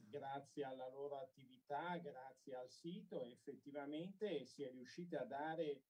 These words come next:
eh, a offrire una presenza qu-, praticamente quotidiana, con un'innovazione di tipo quotidiano alla, alla, al nostro premio e, e alla, alla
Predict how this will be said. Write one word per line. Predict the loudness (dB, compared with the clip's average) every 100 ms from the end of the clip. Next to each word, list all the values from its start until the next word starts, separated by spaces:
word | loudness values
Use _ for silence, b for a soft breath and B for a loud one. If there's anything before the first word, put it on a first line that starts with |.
| _ _ _ _
eh, | -8 -6
a | 0 0
offrire | 2 2 2
una | 2 -2 -4
presenza | 0 0 2 0 0 0 0 2 -2
qu-, | -2 -4 -4
praticamente | -4 -4 -2 -4 -2 -2 -2 -4
quotidiana, | -6 -18 -4 0 0 -4 -10
con | -14
un'innovazione | -8 -2 2 4 2 2 0 0
di | -4
tipo | -6 -4 -4 -2
quotidiano | -4 -4 -6 0 0 0 -6 -8
alla, | -4 -4 -2 0 -2 -4
alla, | -6 -2 0 0 -2 -4
al | -6
nostro | -8 -6 -4 0
premio | 4 4 4 2 0 -2
e, | -4 -4 -4 -6
e | -6 -6 -4 -2
alla, | -2 0 2 0 -2
alla | -4 -6